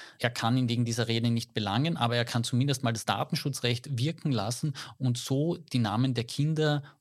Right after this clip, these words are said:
unhörbar beziehungsweise im, äh, Videodokument unerkennbar, unsichtlich machen.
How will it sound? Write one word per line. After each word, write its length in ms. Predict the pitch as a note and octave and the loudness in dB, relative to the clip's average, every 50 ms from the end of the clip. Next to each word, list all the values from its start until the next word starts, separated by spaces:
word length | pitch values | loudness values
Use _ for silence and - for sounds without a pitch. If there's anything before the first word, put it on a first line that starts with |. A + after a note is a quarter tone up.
| _ _ _ - | _ _ _ 0
unhörbar 680 | D3 D#3+ E3+ E3+ C#3+ A#2+ B2 A#2+ B2 C#3 C#3 - C3 | 2 4 4 4 4 4 4 4 4 4 2 0 -2
beziehungsweise 600 | B2 B2 B2 - C3 B2 B2+ B2 A#2 A2+ A2+ C3+ | -2 -2 -2 0 2 2 2 2 0 -2 -2 -2
im, 320 | B2+ A#2+ A2+ A2+ A2+ A#2+ B2 | 0 0 2 2 2 0 -2
äh, 140 | B2 B2+ C#3 B2+ B2 | -4 -6 -6 -6 -6
Videodokument 840 | B2 A#2+ B2+ B2+ C3 C3 B2 A#2+ - - B2 A#2+ A#2+ A#2+ A#2+ - - | -4 -4 -2 0 0 0 0 -2 -2 0 2 2 2 2 0 -4 -2
unerkennbar, 1000 | D3 C#3 C#3+ D3 C#3+ C#3+ - - - B2+ A#2 A2+ - - B2 C3 D3 C#3+ A#2+ A#2 | 0 2 4 4 2 0 -4 -10 -4 -4 -4 -2 0 0 2 2 2 2 0 0
unsichtlich 800 | A#2+ B2 B2 A#2+ - - E3 - - - - - A2+ - - - | 2 2 0 0 0 -4 -6 -8 -8 -10 -12 -12 -12 -12 -12 -10
machen. 380 | - F#2 F#2+ F#2 - C3+ C3+ | -6 -6 -6 -2 0 0 0